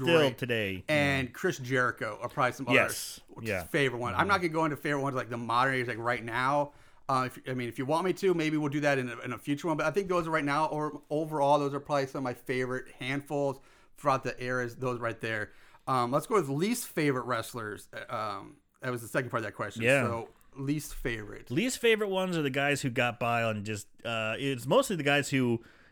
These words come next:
Speaker 1: either were from W W F that went to W C W and just got by on their laurels, or, or just on what they did in W W F and just sat on their fat asses afterwards.
Speaker 2: Wasn't almost everybody?
Speaker 1: Well, just about. Uh,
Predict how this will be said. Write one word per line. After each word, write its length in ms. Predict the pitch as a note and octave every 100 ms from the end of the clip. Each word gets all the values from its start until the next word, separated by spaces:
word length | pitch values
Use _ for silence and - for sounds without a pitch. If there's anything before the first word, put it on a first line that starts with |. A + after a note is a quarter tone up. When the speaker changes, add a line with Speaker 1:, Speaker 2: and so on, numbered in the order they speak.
| -
Speaker 1:
either 300 | C3+ C3 A#2
were 400 | G#2+ G#2 C3+ G3
from 160 | F#3+ E3+
W 180 | F3 E3+
W 220 | E3 D3+
F 140 | D3+
that 120 | B2+ A2
went 240 | B2 C#3+
to 60 | B2+
W 240 | B2+ B2+
C 140 | B2+
W 300 | A#2+ A#2+ A#2+
and 80 | A2
just 160 | G#2+ -
got 200 | G2+ F2+
by 140 | F#2+
on 60 | F#2+
their 140 | F2+
laurels, 560 | E2+ F2+ F2 E2 D2+ -
or, 160 | A2 A2+
or 120 | A#2+
just 220 | B2 B2+
on 100 | A2+
what 160 | B2 B2
they 120 | G2+
did 260 | G#2 A2
in 100 | G#2 G2
W 200 | G#2 G2+
W 240 | G2+ G2+
F 100 | G2
and 100 | G2
just 180 | A2 -
sat 200 | A#2 G#2+
on 40 |
their 80 | G2+
fat 320 | - A2+ G#2
asses 320 | F#2+ G2 F#2+ F#2
afterwards. 240 | F2+ F#2+
Speaker 2:
Wasn't 200 | B2 D3+
almost 240 | D3 C3 -
everybody? 460 | A#2+ C3 C3 C#3 C#3+
Speaker 1:
Well, 260 | E3 D3 C3+
just 240 | C3+ -
about. 440 | A#2 A#2 G#2+ -
Uh, 360 | C3 B2+ B2+